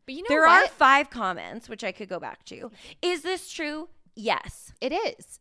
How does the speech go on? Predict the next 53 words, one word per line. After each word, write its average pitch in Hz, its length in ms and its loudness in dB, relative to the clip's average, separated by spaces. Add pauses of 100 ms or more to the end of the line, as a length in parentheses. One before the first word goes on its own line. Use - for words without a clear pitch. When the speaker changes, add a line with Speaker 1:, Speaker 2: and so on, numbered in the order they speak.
(120)
Speaker 1:
I 214 100 -6
think 214 240 -16
it's 214 200 -12 (500)
actually 196 360 -18 (200)
really 175 580 -16
great. - 360 -18 (200)
I - 40 -12
Speaker 2:
But 320 80 -2
Speaker 1:
don't 320 80 -12
think 339 120 -2
Speaker 2:
is - 60 -6
Speaker 1:
it's 381 120 -6
Speaker 2:
it - 40 -6
that 330 180 -2
Speaker 1:
cringy. - 60 -20
Speaker 2:
girl 254 460 -4 (100)
who, 254 200 -8
like, 220 540 -6 (220)
puts 254 220 -6
her 262 100 -6
hair 240 200 -8
in 226 120 -8
dreads 180 600 -6 (440)
because 208 720 -2 (180)
her 240 160 -6
boyfriend 202 540 -6
plays 214 240 -12
hacky 175 300 -12
sack? - 380 -18
Or, 233 140 -4
like, 220 280 -4
is 254 180 -4
it 254 140 -4
that 240 200 -2
gr-, - 120 -18
you 254 100 -8
know 311 80 -4
what 480 160 -6
I'm - 60 -18
saying? 214 360 -10 (760)
Speaker 1:
Well, 277 160 -14
you 269 200 -10
are 285 180 -6
a 269 60 -8
hippie. 190 560 -16 (140)
Speaker 2:
I 226 40 -8
mean, 226 140 -6
I 214 60 -4
am 233 120 -6
crapping - 460 -14
on 160 80 -12
myself 160 320 -16
a 156 80 -10